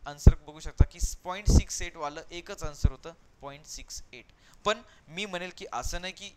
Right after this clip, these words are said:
इथे मी दिलेलं आहे म्हणून, एक्झाममध्ये पण तुम्हाला सगळे पॉइंट सिक्स एटचं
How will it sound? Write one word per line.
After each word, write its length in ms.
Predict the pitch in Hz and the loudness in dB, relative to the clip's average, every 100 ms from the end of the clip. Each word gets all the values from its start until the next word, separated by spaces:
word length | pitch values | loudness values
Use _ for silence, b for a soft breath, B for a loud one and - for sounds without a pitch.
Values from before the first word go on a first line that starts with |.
| - | -16
इथे 220 | 151 - | 12 12
मी 120 | 165 | 12
दिलेलं 360 | 151 151 151 147 | -2 -2 0 0
आहे 100 | 147 | 0
म्हणून, 220 | 143 - | -8 -12
एक्झाममध्ये 600 | 147 143 139 151 151 147 | -12 0 2 2 -4 -8
पण 160 | - 156 | -10 -12
तुम्हाला 260 | 131 135 147 - | -8 -6 -8 -10
सगळे 340 | - 143 135 160 B B B | -2 -2 -2 -10 B B B
पॉइंट 380 | 151 147 165 - | -6 -6 2 8
सिक्स 260 | - 107 - | 8 8 2
एटचं 280 | 151 147 - | -2 -8 -8